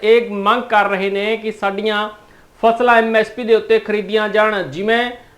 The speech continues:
ਝੋਨਾ ਤੇ ਕਣਕ ਦੇ ਉੱਤੇ ਐਮ ਐਸ ਪੀ ਤੈਅ ਕੀਤੀ ਆ, ਬਾਕੀ ਫਸਲਾਂ ਦੇ ਉੱਤੇ ਵੀ ਐਮ ਐਸ ਪੀ,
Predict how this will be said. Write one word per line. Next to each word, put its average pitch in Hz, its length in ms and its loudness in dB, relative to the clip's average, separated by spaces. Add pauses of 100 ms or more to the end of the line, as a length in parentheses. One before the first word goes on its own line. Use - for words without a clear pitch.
(140)
ਝੋਨਾ 226 420 2
ਤੇ 233 200 0
ਕਣਕ 247 480 -2
ਦੇ 226 160 6
ਉੱਤੇ 220 280 4
ਐਮ 220 220 2
ਐਸ 220 120 -2
ਪੀ 226 140 -6
ਤੈਅ 226 240 0
ਕੀਤੀ 220 360 -4
ਆ, 220 80 4
ਬਾਕੀ 202 360 -2
ਫਸਲਾਂ 226 460 -2
ਦੇ 233 100 2
ਉੱਤੇ 214 220 0
ਵੀ 220 180 -2
ਐਮ 202 220 2
ਐਸ 202 160 -4
ਪੀ, 240 380 -6